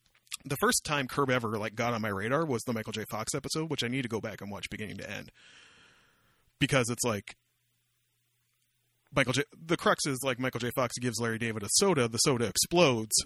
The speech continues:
because Larry David has been doing stupid shit, and Michael J. Fox is pissed off, and it explodes,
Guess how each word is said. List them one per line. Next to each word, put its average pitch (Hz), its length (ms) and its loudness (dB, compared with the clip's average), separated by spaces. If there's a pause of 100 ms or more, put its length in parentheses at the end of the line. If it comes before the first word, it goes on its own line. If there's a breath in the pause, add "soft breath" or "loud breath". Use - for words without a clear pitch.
(760)
because 135 300 2
Larry 113 200 2
David 107 240 -2
has 104 120 -6
been 104 180 -6
doing 107 240 -4
stupid - 320 0
shit, 156 280 4
and 127 140 -8
Michael 113 180 -6
J. 113 100 -4
Fox 110 220 -4
is - 120 -8
pissed - 220 -2
off, 170 220 2
and 113 220 -8 (400 loud breath)
it 143 100 -2
explodes, 139 600 2